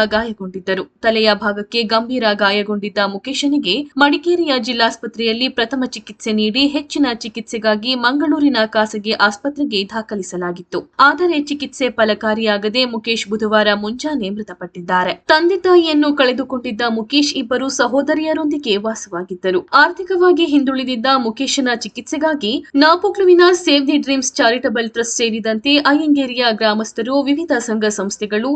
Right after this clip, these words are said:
ಸಾರ್ವಜನಿಕರು ಕೈಜೋಡಿಸಿ ಮಂಗಳೂರಿನ ಕೆಎಂಸಿ ಖಾಸಗಿ ಆಸ್ಪತ್ರೆಯಲ್ಲಿ ಮುಕೇಶನಿಗೆ ಚಿಕಿತ್ಸೆ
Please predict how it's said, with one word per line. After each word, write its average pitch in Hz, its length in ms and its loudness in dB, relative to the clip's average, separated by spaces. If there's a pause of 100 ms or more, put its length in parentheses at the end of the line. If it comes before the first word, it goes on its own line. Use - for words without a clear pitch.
(120)
ಸಾರ್ವಜನಿಕರು 233 720 0 (120)
ಕೈಜೋಡಿಸಿ 226 600 -2 (340)
ಮಂಗಳೂರಿನ 370 580 4 (180)
ಕೆಎಂಸಿ 254 360 2 (100)
ಖಾಸಗಿ 240 400 0 (140)
ಆಸ್ಪತ್ರೆಯಲ್ಲಿ 226 640 -2 (120)
ಮುಕೇಶನಿಗೆ 294 600 -2 (120)
ಚಿಕಿತ್ಸೆ 254 380 -6